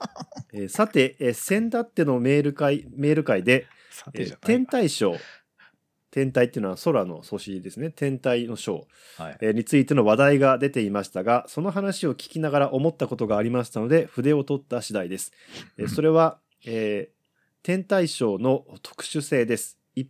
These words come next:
Speaker 2: 般にショーとは、えー、見せる側、主催者側が何らかの意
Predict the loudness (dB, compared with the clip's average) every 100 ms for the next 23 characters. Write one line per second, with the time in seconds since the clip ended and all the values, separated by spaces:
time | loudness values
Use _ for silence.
0 | -2 -2 -2 -6 -2 2 2 0 _ -2
1 | 0 0 -4 _ _ -8 -4 2 2 2
2 | 2 4 4 0 -4 -6 0 0 2 0
3 | 2 2 4 2 2 0 0 0 0 0
4 | 0